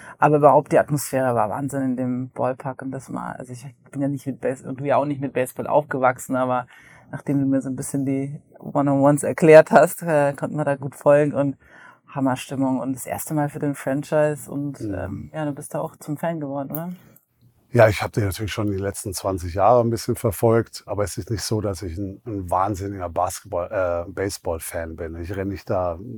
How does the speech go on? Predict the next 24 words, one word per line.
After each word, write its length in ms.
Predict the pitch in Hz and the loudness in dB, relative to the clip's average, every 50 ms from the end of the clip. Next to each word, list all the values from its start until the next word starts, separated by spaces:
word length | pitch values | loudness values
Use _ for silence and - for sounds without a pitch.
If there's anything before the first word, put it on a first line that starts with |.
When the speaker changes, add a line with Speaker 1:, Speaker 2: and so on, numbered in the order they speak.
| 107 - _ | -16 -18 _
Speaker 2:
zehnmal 540 | - - - 120 113 110 110 101 95 95 101 | -12 -6 -4 -4 -2 -2 -2 -2 -4 -4 -4
im 60 | 104 | -6
Jahr 180 | 104 98 98 | -4 -4 -6
zu 160 | 101 - - 101 | -6 -6 -6 -8
irgendwelchen 260 | 92 90 87 90 90 | -6 -6 -8 -10 -10
Spielen, 520 | - - - 123 120 120 117 110 104 101 | -12 -6 -2 0 2 2 2 0 -2 -2
sondern 280 | 95 101 95 92 90 92 _ _ - - - - - | -4 -4 -4 -6 -6 -10 _ _ -20 -20 -20 -10 -4
die 80 | - 107 | -4 -4
spielen 240 | - - 139 120 120 | -2 0 2 4 4
ja 80 | 117 | 4
dann 100 | 107 107 | 4 2
meistens 260 | 104 98 95 - - 95 | 0 0 -2 -2 -4 -6
auch 120 | 90 - | -4 -4
im 100 | 98 101 | -6 -6
Sommer, 460 | 92 95 110 110 127 127 113 107 98 | -4 -2 0 4 6 6 6 6 4
wo 160 | 107 107 104 | 0 -4 -2
wir 100 | 110 107 | -2 -2
meistens 400 | 101 101 98 101 - - - 98 | -2 -2 -4 -4 -6 -8 -12 -12
eh 220 | 98 107 110 131 135 | -10 -4 0 2 4
dann 160 | 123 117 110 | 4 2 2
immer 280 | 117 123 117 107 98 90 | 0 0 0 0 0 0
weg 200 | 101 95 - - | -4 -4 -6 -4
sind. 440 | - - 113 104 104 110 95 85 - _ _ _ _ | -2 0 0 2 2 0 -2 -4 -10 _ _ _ _
Ähm, 440 | - 107 101 101 98 92 92 92 90 | -4 -2 -2 0 -2 -2 -4 -8 -14